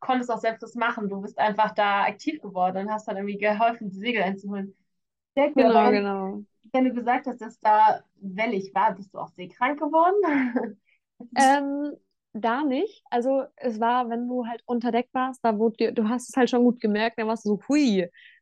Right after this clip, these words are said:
Speaker 2: Also das ist ein ungewohntes Gefühl. Ähm, aber sobald du direkt wieder draußen warst und auf dem Schnuck, ging das wieder super klar.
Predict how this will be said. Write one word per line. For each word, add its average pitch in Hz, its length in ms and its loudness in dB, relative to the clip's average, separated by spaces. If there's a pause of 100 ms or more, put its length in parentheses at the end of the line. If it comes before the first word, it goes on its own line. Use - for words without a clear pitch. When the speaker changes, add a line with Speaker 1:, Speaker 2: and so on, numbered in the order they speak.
Speaker 2:
Also 226 200 2
das 254 280 -2
ist 233 40 -10
ein 254 100 -12
ungewohntes 214 680 -6
Gefühl. 220 440 0 (520)
Ähm, 214 200 -2
aber 214 160 0
sobald 233 240 2
du 247 120 -2
direkt 233 260 -2
wieder 214 160 -4
draußen 220 320 -6
warst 214 260 -6
und 208 120 -8
auf 202 80 -10
dem 202 100 -12
Schnuck, 214 240 -2
ging 220 180 2
das 220 160 0
wieder 208 200 0
super 214 260 -2
klar. 208 400 -2